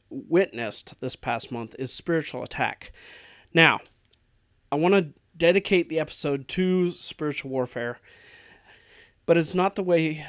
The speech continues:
not what you think, um, the, what I believe our response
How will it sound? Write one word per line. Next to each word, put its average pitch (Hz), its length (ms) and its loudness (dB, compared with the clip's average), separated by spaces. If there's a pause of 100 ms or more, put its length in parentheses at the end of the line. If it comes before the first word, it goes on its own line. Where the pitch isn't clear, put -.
not 185 220 0
what 185 140 -2
you 160 100 -8
think, 147 320 -6 (580)
um, 131 380 -4
the, 135 380 -2 (1300)
what 147 200 -4
I 156 140 4
believe 165 320 2
our 151 100 4
response 139 600 -2